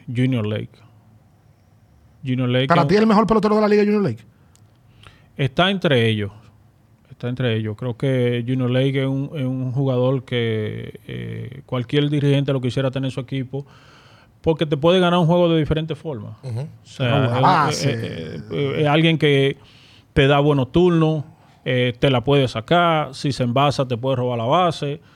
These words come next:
Speaker 1: O sea, que es un jugador, eh, ofensivamente, eh, hablando, que, eh, pu-, le hace el daño a, al contrario.
Speaker 3: José Offerman tiene que elegir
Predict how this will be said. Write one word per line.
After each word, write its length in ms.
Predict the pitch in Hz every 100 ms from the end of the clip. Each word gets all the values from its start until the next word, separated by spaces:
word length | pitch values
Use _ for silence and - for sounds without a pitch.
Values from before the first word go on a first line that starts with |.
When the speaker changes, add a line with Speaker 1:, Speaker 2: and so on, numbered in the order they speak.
| _
Speaker 1:
O 40 |
sea, 240 | - 160 135
que 140 | 135
es 60 | 147
un 120 | 151
jugador, 680 | 160 156 151 151 151 160 -
eh, 140 | - 160
ofensivamente, 1300 | 143 135 117 147 143 143 143 135 139 - 131 131
eh, 60 | 139
hablando, 500 | 127 131 127 131 123
que, 480 | 117 113 117 120 -
eh, 160 | - 139 123
pu-, 140 | 147 -
le 160 | 147 139
hace 220 | 143 160
el 100 | 147
daño 500 | 135 143 143 135 131 -
a, 360 | 65 58 - -
al 160 | 135
contrario. 500 | 120 117 113 104 107 - - -
Speaker 3:
José 220 | - 143 262
Offerman 640 | 214 151 135 131 131 127
tiene 200 | 117 151
que 80 | 143
elegir 340 | 135 110 107